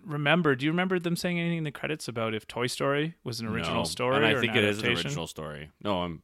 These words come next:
Speaker 2: I'm almost positive it is.
Speaker 1: Well, this is what the
Speaker 2: All,
Speaker 1: internet's
Speaker 2: no,
Speaker 1: for. It will
Speaker 2: sorry.
Speaker 1: tell us.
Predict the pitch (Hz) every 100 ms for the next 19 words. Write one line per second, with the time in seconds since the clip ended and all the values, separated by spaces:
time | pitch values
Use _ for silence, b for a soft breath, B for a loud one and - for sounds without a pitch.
0 | _ - 82 78 73 - 73 78 71 71
1 | 62 58 - _ - 110 107 113 104 107
2 | - 95 151 185 - 131 123 98 - 165
3 | 165 120 101 -